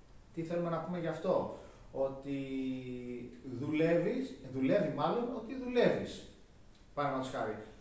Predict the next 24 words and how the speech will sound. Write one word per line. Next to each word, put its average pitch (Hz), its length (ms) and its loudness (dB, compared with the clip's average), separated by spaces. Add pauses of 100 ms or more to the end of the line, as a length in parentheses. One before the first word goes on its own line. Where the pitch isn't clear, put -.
(100)
αν 165 200 -2
εγώ, 180 320 6 (600)
ε, - 920 -8
έχω 135 220 -6
κάποιον 147 220 -2
φίλο 143 280 2 (180)
πυγμάχο 151 760 0
ή 143 120 -8 (280)
γενικά 143 280 -2 (100)
είμαι 151 180 -4
ανοιχτόμυαλος, 135 520 -4
ανοιχτόμυαλος 147 380 -6
είναι 160 100 -4
από 127 100 -4
το 120 60 -4
παραδείγματος - 340 -4
χάρη, 160 120 4 (140)
το, 139 60 4 (640)
το 131 120 -4
μυαλό 131 280 0
είναι 202 140 0
σαν 208 140 -4
το 208 60 0
αλεξίπτωτο. 202 520 -2